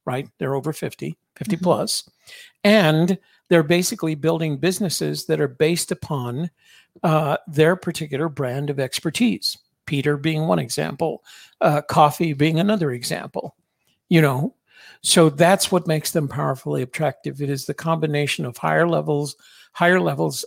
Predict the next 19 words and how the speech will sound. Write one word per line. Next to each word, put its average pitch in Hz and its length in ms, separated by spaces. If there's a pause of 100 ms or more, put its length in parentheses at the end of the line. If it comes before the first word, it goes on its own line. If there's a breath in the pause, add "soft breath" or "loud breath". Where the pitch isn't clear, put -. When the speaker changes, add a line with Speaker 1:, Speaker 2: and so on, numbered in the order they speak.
Speaker 1:
of 139 160
visibility 139 600
in 127 80
a 131 80
very, 151 680 (760 soft breath)
you 247 320
know, 139 180
professionally 165 760
done 135 300
way, 151 500 (600 soft breath)
and 151 600 (300)
using 175 400
that 151 200
visibility 147 640
to 143 440
express 165 520
themselves 156 640 (480 loud breath)
in 165 120
a, 156 200